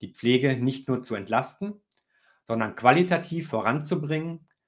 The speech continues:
weiterzuentwickeln und ihr den Rücken frei zu halten und zu stärken.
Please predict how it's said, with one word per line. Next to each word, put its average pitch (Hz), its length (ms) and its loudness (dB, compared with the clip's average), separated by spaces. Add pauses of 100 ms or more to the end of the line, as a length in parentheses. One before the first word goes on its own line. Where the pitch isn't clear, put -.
(300)
weiterzuentwickeln 139 1300 0 (280)
und 185 200 0
ihr 135 60 -2
den 120 120 2
Rücken 151 540 -2
frei 117 320 -2
zu 120 240 -2
halten 120 600 -2
und 113 180 -6
zu 110 100 -8
stärken. 90 400 -14